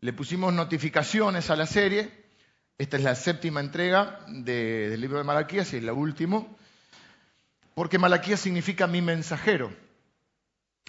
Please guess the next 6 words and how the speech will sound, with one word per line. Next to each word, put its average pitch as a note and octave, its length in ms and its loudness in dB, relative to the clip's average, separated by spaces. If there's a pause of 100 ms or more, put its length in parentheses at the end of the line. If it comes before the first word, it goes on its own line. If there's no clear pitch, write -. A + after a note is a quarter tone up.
(460)
Y D#3 220 2
es E3 240 0 (100)
Dios A#3 560 6
hablándonos F3+ 720 0
a D3 100 0
través D#3 500 -2